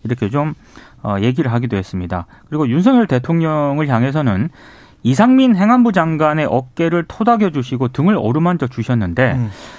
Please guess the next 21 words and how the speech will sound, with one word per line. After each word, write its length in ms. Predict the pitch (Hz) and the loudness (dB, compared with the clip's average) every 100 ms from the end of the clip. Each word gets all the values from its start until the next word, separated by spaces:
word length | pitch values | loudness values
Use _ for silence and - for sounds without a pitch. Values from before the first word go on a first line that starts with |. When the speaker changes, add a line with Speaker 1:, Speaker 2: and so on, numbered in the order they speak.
| - - | -10 -2
Speaker 1:
이건 320 | 143 226 214 | 2 2 2
경찰 580 | 131 151 143 - 226 214 | 0 -2 -2 0 2 0
특수본에 720 | - - - 202 156 170 175 | -6 -12 -4 -2 0 0 -2
간접적으로 800 | - 123 170 - 156 127 156 147 | 0 0 0 -2 -2 0 0 0
압력을 420 | 123 139 220 214 165 | 0 2 2 0 -2
준 140 | 127 | -2
것 120 | 123 | -2
아니냐, 440 | 92 90 98 98 85 - | -4 -4 -4 -4 -6 -10
또 100 | 101 | -6
이렇게 260 | 110 123 127 | -4 -4 -4
또 180 | 107 95 | -6 -8
지적을 420 | - 127 131 101 | -6 -4 -2 -2
했고요. 400 | 87 165 123 - - _ | -4 -2 -2 -4 -16 _
그리고 520 | 139 143 185 196 190 - _ - | -4 0 0 0 -4 -12 _ -2
민주당과 720 | 135 285 311 247 160 165 107 | 2 4 4 0 2 0 2
야당을 400 | 101 151 196 127 | 0 0 0 0
향해서도 580 | 117 123 98 127 82 - - - - - | 0 -2 -2 -2 -4 -8 -20 -20 -20 -4
"이상민 480 | 113 143 254 311 277 | 0 2 4 4 4
장관을 460 | 196 180 175 165 - | 2 2 0 0 -4
파면하는 640 | - 202 208 202 185 110 | -2 2 4 2 2 0
게 260 | 131 107 | 0 -2